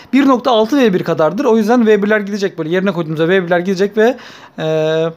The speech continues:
bunu Özgür Hacim şeklinde yazmışım. Bu Özgür Hacim değil arkadaşlar. Şöyle üzerinden geçelim. Kafanızı karıştırmasın. Evet arkadaşlar, bu, e, bir nokta altı katı olduğu için V birler gidecek ve bir nokta altı T bir eşittir T iki olacak.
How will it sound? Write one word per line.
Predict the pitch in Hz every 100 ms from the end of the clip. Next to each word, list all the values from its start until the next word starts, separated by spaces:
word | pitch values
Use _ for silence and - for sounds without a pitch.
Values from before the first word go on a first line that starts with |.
| - - _ 208
bunu | 214 220
Özgür | 220 196 220
Hacim | 226 220
şeklinde | 220 220 220
yazmışım. | 185 147 147 240 247 208 196 185
Bu | 196 202 202 - - 214 202
Özgür | 190 190
Hacim | 180 185
değil | 180 160
arkadaşlar. | 139 131 139 - 202 208 - - - - -
Şöyle | - 151 143 147
üzerinden | 165 156 143 147 143 151
geçelim. | 165 - 127 147 147 _ _ _ _ _ _ _ _ _
Kafanızı | - 139 151 139 131
karıştırmasın. | 147 131 - 127 113 - 147 - _ _ _ _ _ _ _ _ _ _ _ _ _ _ _ _
Evet | 208 180
arkadaşlar, | 160 160 156 220
bu, | 208 214 208
e, | 185 170 185
bir |
nokta | 214 202 202
altı | 202
katı | 208
olduğu | 202 175
için | 156 226
V | 196 185
birler | 180 185
gidecek | 185 170 185
ve | 196 185
bir | 190
nokta | 196 196 214 220 - - -
altı | 185 185 214
T | 185 175
bir | 220
eşittir | 220 - - 214
T | 202
iki | 196 208
olacak. | 165 147 220 -